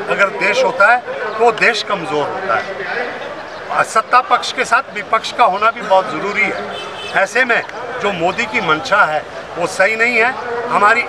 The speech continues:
एक ही बात है कि शीर्ष नेतृत्व से आप एक बारी में, आपने इतने दिनों से आप जो बार-बार जो इस मुद्दे को, अ,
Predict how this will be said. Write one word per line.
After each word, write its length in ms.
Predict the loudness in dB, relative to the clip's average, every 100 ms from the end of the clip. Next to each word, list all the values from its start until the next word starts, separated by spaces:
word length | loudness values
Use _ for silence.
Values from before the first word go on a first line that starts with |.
| 2
एक 160 | 2 2
ही 80 | 2
बात 300 | 4 4 2
है 180 | -2 -2 -8 -8 -6
कि 80 | -4
शीर्ष 400 | 0 2 0 0
नेतृत्व 540 | -2 0 0 2 2
से 140 | 2 4
आप 180 | 4 2 -6 -10 -6 2
एक 220 | 2 2
बारी 260 | 4 4 4
में, 220 | 0 0 -2 -8 -2
आपने 360 | 2 2 2 0
इतने 360 | 0 -2 0 2
दिनों 240 | 2 0
से 120 | 2
आप 160 | 2 2 -2 -6 -8 -6 -2
जो 80 | 0
बार-बार 480 | 4 4 4 4 4
जो 160 | 2 -2
इस 240 | -2 -2
मुद्दे 260 | -4 0 0
को, 120 | 2
अ, 960 | 2 0 -4 -4 4 6 8 8 8